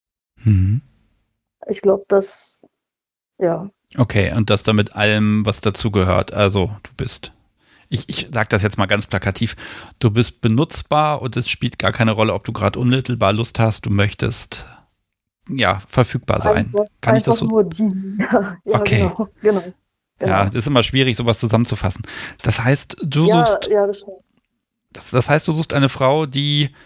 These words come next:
Speaker 1: ja, äh, sich nimmt, was sie will und wann sie es will und wie sie es will.
Speaker 2: Genau,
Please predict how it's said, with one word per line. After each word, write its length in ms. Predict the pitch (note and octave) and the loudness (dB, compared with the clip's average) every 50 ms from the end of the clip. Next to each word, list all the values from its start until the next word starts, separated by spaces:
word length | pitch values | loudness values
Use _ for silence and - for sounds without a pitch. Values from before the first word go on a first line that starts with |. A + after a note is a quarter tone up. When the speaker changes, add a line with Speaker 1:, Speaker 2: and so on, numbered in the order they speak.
| - _ _ _ _ _ _ _ _ _ - | -20 _ _ _ _ _ _ _ _ _ -4
Speaker 1:
ja, 540 | - A#2+ G2+ G2+ D#2+ - - B2 A2 A2 G#2+ | 0 2 2 2 0 0 0 2 2 2 2
äh, 80 | - - | 0 -2
sich 220 | - C3 - - | -4 -4 -2 2
nimmt, 300 | C#3 C#3 D#3 F3 - - | 2 2 2 0 -2 -2
was 160 | C3 B2+ - - | -2 -2 0 0
sie 220 | C#3+ B2+ G#2+ G2+ | 0 0 0 2
will 300 | A2+ G#2+ G#2 A2+ C3 - | 2 2 2 0 -2 -4
und 280 | - - D3 A2+ - - | -4 -2 -4 -4 0 0
wann 180 | A2 G2+ G2+ G2+ | 0 0 0 0
sie 180 | G2 G2+ D#2+ | 0 -2 -2
es 200 | - - - - - | -2 -4 -4 0 2
will 180 | G2 G2+ A#2 | 2 2 2
und 200 | - - A2 G2+ | 2 0 -2 2
wie 120 | A2+ A2+ G#2 | 2 2 2
sie 160 | G#2+ G#2+ - | 0 -2 -4
es 200 | - - - - | -4 -4 -4 -6
will. 240 | - - - A2 - - - - _ _ _ _ _ _ _ _ _ _ _ _ _ _ _ _ _ _ _ _ _ _ _ G3 | -6 -8 -8 -10 -12 -16 -20 -20 _ _ _ _ _ _ _ _ _ _ _ _ _ _ _ _ _ _ _ _ _ _ _ -10
Speaker 2:
Genau, 540 | G#3 A#3 C#4 C#4 C4 G#3 F#3 F3+ F#3 G3 | 0 0 2 2 2 2 0 0 -4 -6